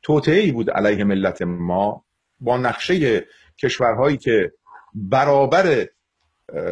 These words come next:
افزایش قیمت نفت می‌خواستن بیستن از یک سو و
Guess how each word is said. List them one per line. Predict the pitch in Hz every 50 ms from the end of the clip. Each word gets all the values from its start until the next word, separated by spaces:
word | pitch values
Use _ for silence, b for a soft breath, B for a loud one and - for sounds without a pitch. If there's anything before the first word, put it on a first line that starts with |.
| 73 71 - - - _ -
افزایش | 123 127 - - 143 156 175 190
قیمت | 156 139 123 120 110 -
نفت | 117 107 110 98 95 - -
می‌خواستن | 110 98 107 98 - 107 98 92
بیستن | 113 139 156 147 - 131 117
از | 104 92 92
یک | 127 165 165
سو | - - 190 185 185 170 165 156
و | 151 151 156